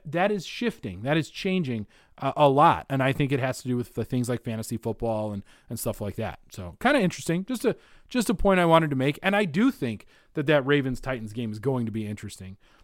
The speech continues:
It's a revenge game for the Ravens, but the Tennessee Titans, man, they are scary to play because Derrick Henry will, he will mess you up. He will hit you so hard that your mother says,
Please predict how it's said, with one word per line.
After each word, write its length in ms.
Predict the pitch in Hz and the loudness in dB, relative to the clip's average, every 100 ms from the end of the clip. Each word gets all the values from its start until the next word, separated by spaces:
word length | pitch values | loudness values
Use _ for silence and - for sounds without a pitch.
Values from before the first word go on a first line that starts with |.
| _ | _
It's 200 | 165 151 | -6 0
a 40 | 139 | 0
revenge 400 | 131 139 175 160 | 4 6 6 4
game 200 | 180 175 | 0 2
for 80 | |
the 80 | 190 | 4
Ravens, 500 | 160 135 135 180 - _ _ _ _ _ _ _ _ - - | 4 4 0 -4 -12 _ _ _ _ _ _ _ _ -12 0
but 200 | 147 - | 0 0
the 100 | - _ | -12 _
Tennessee 440 | - 208 190 156 | -6 -4 -2 -4
Titans, 480 | - 131 139 110 98 | -4 -2 -2 -4 -10
man, 260 | 101 95 87 | -10 -10 -10
they 240 | - 175 175 | -2 -2 -2
are 480 | 127 120 104 85 - _ _ _ _ _ | 0 0 0 -4 -10 _ _ _ _ _
scary 580 | _ - - 151 143 123 | _ -18 -6 0 2 2
to 80 | 104 | 2
play 400 | - 101 76 - _ _ _ _ - | 0 0 -2 -12 _ _ _ _ -4
because 320 | 147 156 113 | 0 2 0
Derrick 420 | - 147 180 190 | -2 -2 0 -2
Henry 360 | - 143 135 143 | -4 -4 -2 -2
will, 380 | 127 127 117 110 | 0 0 0 -4
he 180 | - 151 | -2 2
will 200 | 156 185 | 4 2
mess 480 | 123 127 143 - | 2 0 -2 -2
you 160 | 170 170 | 2 6
up. 260 | 156 92 - - _ _ _ | 4 2 -8 -14 _ _ _
He 160 | - 208 | 0 4
will 200 | 233 180 | 4 4
hit 320 | 190 196 - | 2 0 -2
you 100 | 220 | -4
so 280 | - 208 180 | 0 0 2
hard 360 | 143 117 120 | 0 0 0
that 140 | 135 - | -2 -2
your 100 | 131 | 0
mother 320 | 131 131 135 | 2 4 2
says, 320 | - 135 | 2 0